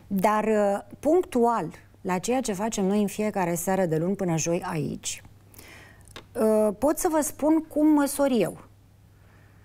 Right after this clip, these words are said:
Și astăzi pot să vă spun mai mult ca niciodată cum măsor audiența, pentru că am să vă spun așa, ea se măsoară în felul următor.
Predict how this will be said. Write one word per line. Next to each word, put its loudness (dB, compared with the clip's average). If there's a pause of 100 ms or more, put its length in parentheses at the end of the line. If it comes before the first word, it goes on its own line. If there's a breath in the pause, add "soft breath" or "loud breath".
(760 soft breath)
Și -2
astăzi 0
pot 0
să -2
vă 0
spun -2
mai 4
mult 2
ca -4
niciodată 0
cum -4
măsor -2
audiența, -2
pentru 0
că -6
am 2
să -4
vă -2
spun -4
așa, -2
ea 2
se 0
măsoară 2
în 2
felul 2
următor. -2